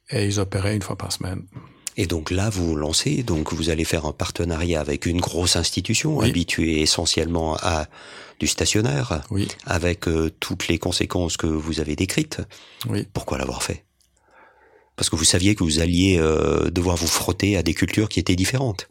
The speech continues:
Speaker 1: Oui. Milan, euh, rêvait de cette situation parce qu'il était persuadé qu'il pouvait convaincre, euh, le, par l'exemple, euh, que l'efficience, euh,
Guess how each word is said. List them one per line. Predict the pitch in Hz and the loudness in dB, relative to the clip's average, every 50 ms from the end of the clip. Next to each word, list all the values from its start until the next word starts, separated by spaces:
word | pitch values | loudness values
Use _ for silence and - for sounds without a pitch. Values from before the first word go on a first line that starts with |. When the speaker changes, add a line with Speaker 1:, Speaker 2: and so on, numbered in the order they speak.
| - | -2
Speaker 1:
Oui. | 110 104 - - - - - _ _ _ - | -2 -2 -2 -2 -6 -14 -20 _ _ _ -2
Milan, | - 113 113 113 113 120 120 123 127 131 131 | 0 2 4 4 4 4 4 6 6 6 6
euh, | 131 - - - - - - - 104 101 101 101 101 | 4 4 2 -2 -6 -6 -2 -2 0 0 0 0 0
rêvait | 95 98 - 120 127 131 123 107 110 113 113 117 127 - - 113 | 0 4 4 6 6 6 6 4 2 2 4 2 2 0 0 0
de | 110 | 2
cette | 101 - - 107 - | 4 4 4 4 2
situation | - - 110 - - 113 110 - - - - 117 120 123 | 0 0 0 0 0 0 2 2 2 2 2 2 2 0
parce | 123 - 98 - - | 0 0 0 0 0
qu'il | - - 104 | 0 0 0
était | 104 95 - - | 0 0 -2 -4
persuadé | - - - - - - - 110 110 107 104 110 113 117 | -4 -2 0 0 2 2 2 2 0 0 2 2 2 0
qu'il | 117 - - 104 98 | 0 -2 -4 -4 -4
pouvait | 95 - - 110 107 101 110 101 | -4 -4 -4 -2 0 2 0 0
convaincre, | - - - 120 120 120 113 113 113 113 117 117 113 - - - - - - - - - - - - - - - _ _ - - | 0 0 2 2 4 4 4 4 2 4 2 2 0 -2 -4 -8 -8 -8 -10 -18 -20 -20 -20 -20 -20 -20 -20 -20 _ _ -8 -4
euh, | 110 104 104 104 104 104 104 104 104 104 107 - - - - | -2 0 0 0 0 0 0 0 0 -2 -2 -4 -4 -4 -4
le, | 107 101 98 95 95 95 95 95 95 92 95 95 95 98 - - | -2 0 0 2 2 2 2 0 0 0 0 0 -2 -4 -6 -4
par | - - 101 101 | -2 0 2 4
l'exemple, | 110 113 120 113 110 104 104 113 107 117 131 131 123 - - - - - - - - - - - - - _ _ - - | 4 4 4 4 4 4 4 4 4 4 2 2 0 -2 -6 -12 -12 -12 -16 -20 -20 -20 -20 -20 -20 -20 _ _ -10 -6
euh, | - 101 101 101 101 101 98 98 101 - - - | -4 -2 0 0 0 0 0 -2 -2 -4 -6 -6
que | - - 107 | -4 -2 0
l'efficience, | 101 98 104 113 104 - - 120 - - - 113 110 110 107 95 - 320 285 | 2 2 2 2 2 2 2 2 2 2 4 2 2 2 2 0 -2 -4 -2
euh, | - 113 - - | -2 -2 -2 -2